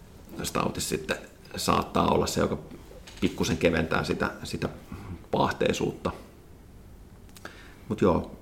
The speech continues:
aika, aika rikas maailma toikin on silleen, että mun mielestä kotipuolella varsinkin lähtee kokeilemaan, että, että kokeilee ehkä ensin just näillä East-, E K G:llä ja Fuglesilla niinku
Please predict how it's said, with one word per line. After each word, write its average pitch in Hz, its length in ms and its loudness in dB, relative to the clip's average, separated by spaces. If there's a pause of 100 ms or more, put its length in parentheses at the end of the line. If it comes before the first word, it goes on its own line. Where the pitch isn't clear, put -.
(180)
aika, - 280 0 (760)
aika 107 180 4
rikas 104 280 4
maailma 95 300 8
toikin 87 340 6
on 82 320 4
silleen, 82 360 2
että - 200 -6 (760)
mun 87 140 -2
mielestä 80 260 -2
kotipuolella 85 640 0
varsinkin 85 320 0
lähtee 82 240 -2
kokeilemaan, - 800 0
että, - 240 -8 (600)
että - 200 -10 (460)
kokeilee 82 560 4
ehkä - 220 -2
ensin 78 280 2
just 80 220 0
näillä 80 200 0
East-, - 400 -2 (360)
E - 200 4
K 90 60 0
G:llä 104 380 8
ja 98 160 4 (120)
Fuglesilla 87 600 2
niinku - 280 -2